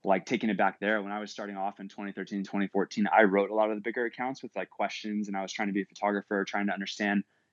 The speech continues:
how to travel and, like, grow. And, like, nine out of ten times, I would never get a response.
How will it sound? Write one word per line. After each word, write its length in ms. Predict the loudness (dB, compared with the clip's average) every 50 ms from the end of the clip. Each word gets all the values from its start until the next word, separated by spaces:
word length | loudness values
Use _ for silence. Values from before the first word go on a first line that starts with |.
| _ _ _
how 140 | 2 4 4
to 80 | 4 4
travel 480 | 2 2 2 2 2 0 -2 -6 -6
and, 80 | -6 -8
like, 160 | -8 -10 -10
grow. 380 | -10 -8 -6 -4 -4 -4 -4 -4
And, 180 | -6 -6 -8 -10 _ _ _ _ _ _ _ -6
like, 180 | -4 -4 -4
nine 200 | -2 -2 -2 -2
out 80 | -2 -2
of 80 | -4
ten 100 | -6 -8
times, 300 | -6 -4 -4 -4 -4 -4
I 20 | -4
would 120 | -2 -2
never 240 | -2 -2 -4 -4 -4
get 100 | -4 -4
a 40 | -4
response. 600 | -4 -6 -6 -4 -4 -4 -4 -6 -10 -16 -20